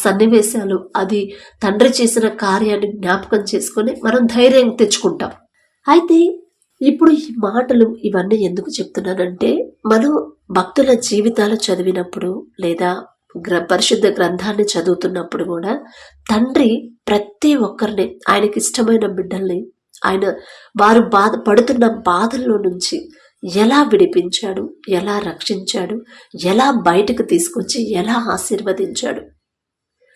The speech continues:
అనేది మనం జాగ్రత్తగా చదవాలి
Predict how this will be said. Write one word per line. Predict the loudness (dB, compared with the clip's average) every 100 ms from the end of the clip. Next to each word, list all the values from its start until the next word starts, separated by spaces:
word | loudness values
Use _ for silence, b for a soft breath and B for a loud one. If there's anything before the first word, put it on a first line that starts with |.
| b b 2
అనేది | 6 6 4 0
మనం | 0 -2 -6 -10 -8
జాగ్రత్తగా | -8 -4 -2 0 0 -2 -4 -4 -6 -10 _ -12
చదవాలి | -8 -6 -4 -2 -2